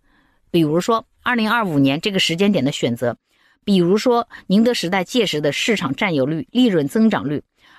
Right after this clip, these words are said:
而所有的估计其实都是根据历史数据来做线性外推的。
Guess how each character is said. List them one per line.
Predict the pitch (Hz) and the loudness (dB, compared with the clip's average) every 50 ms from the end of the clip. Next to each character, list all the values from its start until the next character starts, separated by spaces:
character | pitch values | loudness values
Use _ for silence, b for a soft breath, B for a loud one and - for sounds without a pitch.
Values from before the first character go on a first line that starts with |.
| b b | b b
而 | - 196 | -6 -6
所 | 208 - - 196 269 | -4 0 2 2 2
有 | 320 269 151 | 2 2 0
的 | 131 143 | -2 -4
估 | - - 214 214 | -2 0 0 0
计 | 214 - - 190 151 - - | 0 0 -4 -6 -6 -6 -6
其 | - - 196 | -2 -2 0
实 | 190 220 208 | 0 -2 -2
都 | - - 269 285 | -2 0 2 2
是 | 262 - 185 | 0 0 -2
根 | - 196 185 | -2 0 0
据 | 185 175 | 0 0
历 | 175 220 233 | 0 0 0
史 | 208 - - | 0 -2 -6
数 | 120 - 202 170 | -4 -4 -4 -4
据 | 151 - 131 - | -2 -4 -8 -8
来 | - 131 127 | -4 -4 -4
做 | 127 - - 170 156 | -4 -2 -2 -2 -2
线 | - - 160 | 0 -2 -2
性 | 139 - 139 123 | -2 -2 -2 -2
外 | 143 139 120 | -2 -4 -6
推 | - - 180 175 | -4 -4 -4 -2
的。 | 165 135 | -2 -4